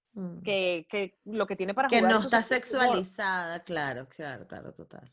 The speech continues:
Speaker 2: Que no está sexualizada, que no se pinta las uñas, que las tiene cortas, ¿sabes? Yo me acuerdo que, eh, en aquel entonces lo que más se usaba era Twitter y me escribían,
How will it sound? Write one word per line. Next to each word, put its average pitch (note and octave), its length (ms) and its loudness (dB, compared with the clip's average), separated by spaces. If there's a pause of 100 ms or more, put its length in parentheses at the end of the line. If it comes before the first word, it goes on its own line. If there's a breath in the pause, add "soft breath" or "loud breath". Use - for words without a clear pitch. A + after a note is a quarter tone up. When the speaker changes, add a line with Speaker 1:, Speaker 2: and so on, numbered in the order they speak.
Speaker 2:
Que F#3+ 100 -2
no F#3+ 80 0
está G#3+ 160 0
sexualizada, B3 840 4
que A#3 120 0
no G3 180 -2
se A#3+ 120 -8
pinta B3+ 300 0
las G#3 160 -2
uñas, C4 480 0
que A#3 100 -2
las G3 160 0
tiene G#3 220 -4
cortas, B3+ 720 2
¿sabes? A#3+ 260 4
Yo F3+ 80 -4
me F#3+ 80 -6
acuerdo A3 240 -6
que, B3+ 140 -2
eh, E3+ 440 -4
en F3 80 -10
aquel F#3 240 -6
entonces B3 360 0
lo C4+ 80 0
que F#3+ 100 0
más A3+ 200 -2
se A3 80 -6
usaba A#3+ 220 6
era B3+ 140 6
Twitter C4+ 320 0
y C4 100 2
me F#3+ 100 0
escribían, F3+ 680 -4